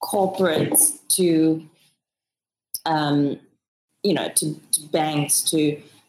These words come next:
um, investment firms, to i-, i-, government jobs. So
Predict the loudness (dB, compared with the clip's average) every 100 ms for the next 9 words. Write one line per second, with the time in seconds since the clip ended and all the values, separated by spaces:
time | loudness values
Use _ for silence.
0 | -6 -4 -2 -4 -8 -12 _ _ 0 2
1 | 2 2 2 0 0 0 0 2 0 -2
2 | -2 0 0 0 -6 -20 -20 _ _ _
3 | _ _ _ _ _ _ _ _ -10 -10
4 | -4 -2 0 2 4 4 4 2 0 0
5 | -2 -2 0 2